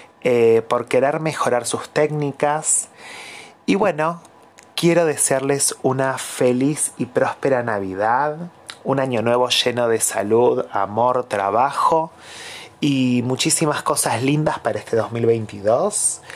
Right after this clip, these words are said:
Quiero que sepan que va a haber una segunda temporada, que ahí vamos a ir incorporando nuevas tecnologías, que va a haber algo también digital donde me van a poder ver cocinar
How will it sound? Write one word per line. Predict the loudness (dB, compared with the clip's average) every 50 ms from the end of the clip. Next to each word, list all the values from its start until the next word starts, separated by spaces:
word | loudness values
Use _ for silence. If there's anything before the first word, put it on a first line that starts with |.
| -18 -18 -8 -2
Quiero | 0 2 2 2 2
que | 2 0
sepan | 2 2 2 0 0 -2 -4 -2
que | 0 2
va | 4
a | 4
haber | 4 2 2
una | 0 0 0
segunda | 0 2 2 2 2 2 0 0 0 0 0 2
temporada, | 2 2 2 2 0 0 2 2 2 2 2 0 0 -2 -4 -6 -4
que | -2 0
ahí | 2 2 2
vamos | 2 2 0 0 0 0 0 0
a | 0 0
ir | 0 0 0
incorporando | -2 -2 0 -2 -2 -2 0 0 0 0 2 0 0 0
nuevas | 2 2 0 0 -2
tecnologías, | -4 -4 -4 -4 -2 -2 -2 -2 -2 0 0 0 0 0
que | 0 0
va | 0 2
a |
haber | 2 2 0 0
algo | 0 2 2 2 2
también | 0 -2 -4 -2 -2 -4 -2 -4
digital | -4 -6 -6 -8 -4 -2 0 2 2 2
donde | 0 0 -2 -2 -2
me | 0
van | 0 0 0
a | 0 0
poder | 0 0 2 2 2
ver | 2 0 0 0
cocinar | -2 -2 -4 -4 -4 -4 -2 -2 -2 -2 -4